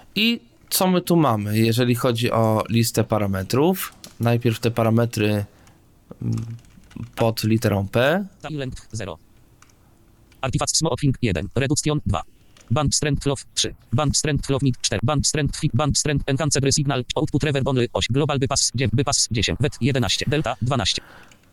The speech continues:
Speaker 1: No tak, tu
Speaker 2: Time.
Speaker 1: jakby Izotope zakłada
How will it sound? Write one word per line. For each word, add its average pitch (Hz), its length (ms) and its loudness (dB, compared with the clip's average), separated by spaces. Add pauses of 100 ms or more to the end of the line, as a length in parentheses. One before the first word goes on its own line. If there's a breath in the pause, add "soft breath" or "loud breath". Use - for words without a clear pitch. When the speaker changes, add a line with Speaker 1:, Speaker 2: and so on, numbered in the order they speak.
(120)
Speaker 1:
No 233 120 4
tak, 131 400 0 (380 loud breath)
tu 226 400 2 (260)
Speaker 2:
Time. 147 160 0 (400)
Speaker 1:
jakby 156 260 2 (760)
Izotope 175 360 2
zakłada 147 640 0